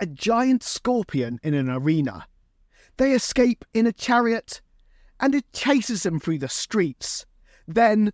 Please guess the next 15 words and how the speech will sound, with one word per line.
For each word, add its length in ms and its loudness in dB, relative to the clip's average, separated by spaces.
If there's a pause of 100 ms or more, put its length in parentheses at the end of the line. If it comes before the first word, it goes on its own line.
(120)
the 140 -2
scorpion 800 0
plummets 600 0
into 320 0
the 120 -2
water. 600 -6 (880)
At 160 0
this 180 0
point, 480 -2 (280)
it 140 -2
begins 460 0
to 120 -2
spark 680 -2
and 140 0
malfunction, 920 -2